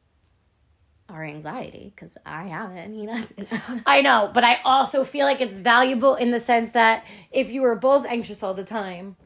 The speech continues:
Speaker 1: Oh my God, the
Speaker 2: it'd be a
Speaker 1: house, the
Speaker 2: dumpster
Speaker 1: house
Speaker 2: fire.
Speaker 1: would be a hot
Speaker 2: So,
Speaker 1: mess.
Speaker 2: like, I feel like it brings balance and, like, it does lighten the load a little bit.
Speaker 1: Yeah.
Speaker 2: But, like, it is frustrating when you're trying to voice how you're feeling and there's, like,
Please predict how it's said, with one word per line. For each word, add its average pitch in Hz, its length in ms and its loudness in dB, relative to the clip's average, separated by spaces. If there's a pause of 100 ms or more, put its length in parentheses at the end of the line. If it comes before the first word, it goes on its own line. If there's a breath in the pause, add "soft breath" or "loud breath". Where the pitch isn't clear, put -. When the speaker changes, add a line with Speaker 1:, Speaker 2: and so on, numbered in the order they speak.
(1700)
Speaker 1:
Oh 226 80 -10
my 175 140 -10
God, 175 200 -6
the - 60 -6
Speaker 2:
it'd 220 80 -2
be 254 120 6
a - 20 8
Speaker 1:
house, 233 100 4
the 254 60 4
Speaker 2:
dumpster 254 140 6
Speaker 1:
house 220 260 2
Speaker 2:
fire. 190 160 0
Speaker 1:
would 370 120 2
be 277 100 0
a 285 100 2
hot 254 380 2
Speaker 2:
So, 339 340 8
Speaker 1:
mess. - 20 -2
Speaker 2:
like, 285 720 0 (200)
I 294 200 0
feel 320 180 -4
like 311 120 -2
it 302 160 -4
brings 294 320 -2
balance 220 520 -2
and, 220 140 -6
like, 202 220 -8
it 208 160 -8
does 220 340 0 (160)
lighten 208 500 -2
the 190 80 -4
load 185 300 -4
a 190 140 -8
little 180 340 -8
bit. 156 420 -14
Speaker 1:
Yeah. 226 400 -10
Speaker 2:
But, 240 220 6
like, 226 400 6
it 233 200 4
is 247 280 6
frustrating 208 680 -2
when 180 120 -4
you're 185 120 -4
trying 180 300 -6
to 175 60 -6
voice 165 280 -6
how 180 100 -6
you're 170 160 -6
feeling 151 400 -14
and - 240 -16 (1800)
there's, 151 220 -12
like, 135 360 -16